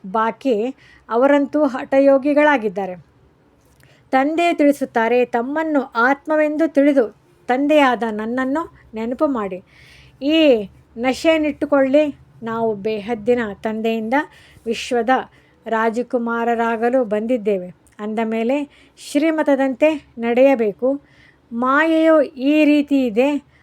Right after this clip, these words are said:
ಅದು ಬುದ್ಧಿಯೋಗವನ್ನೇ ಕತ್ತರಿಸಿ ಬಿಡುತ್ತದೆ. ತಂದೆಯು ಸಮರ್ಥನಾಗಿದ್ದಾರೆ. ಅಂದ ಮೇಲೆ ಮಾಯೆಯು ಸಮರ್ಥವಾಗಿದೆ. ಅರ್ಧಕಲ್ಪ ರಾಮರಾಜ್ಯ, ಇನ್ನು ಅರ್ಧಕಲ್ಪ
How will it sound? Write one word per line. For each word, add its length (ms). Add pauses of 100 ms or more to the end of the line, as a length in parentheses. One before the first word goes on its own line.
(120)
ಅದು 360
ಬುದ್ಧಿಯೋಗವನ್ನೇ 1120 (180)
ಕತ್ತರಿಸಿ 520
ಬಿಡುತ್ತದೆ. 600 (760)
ತಂದೆಯು 420
ಸಮರ್ಥನಾಗಿದ್ದಾರೆ. 1120 (360)
ಅಂದ 260
ಮೇಲೆ 400
ಮಾಯೆಯು 540
ಸಮರ್ಥವಾಗಿದೆ. 880 (1300)
ಅರ್ಧಕಲ್ಪ 680 (640)
ರಾಮರಾಜ್ಯ, 760 (320)
ಇನ್ನು 280
ಅರ್ಧಕಲ್ಪ 640